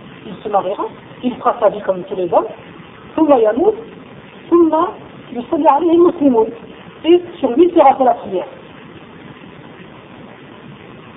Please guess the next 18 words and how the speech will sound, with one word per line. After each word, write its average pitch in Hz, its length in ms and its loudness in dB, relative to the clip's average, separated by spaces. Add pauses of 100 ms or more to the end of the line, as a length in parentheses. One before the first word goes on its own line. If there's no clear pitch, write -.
(1200)
Mais 262 200 4
il 349 80 8
y 349 40 8
a 330 40 4
un 330 60 2
autre 392 180 -2
événement 339 320 2
qu'il 294 120 -4
faut 277 100 4
comprendre, 254 440 0 (500)
c'est 320 100 -2
que - 120 -4 (2250)
entre 330 600 2 (1400)
la 247 140 6
mort 330 360 4
de 269 60 -2
Messie 269 260 -2
Dajjal 262 540 -2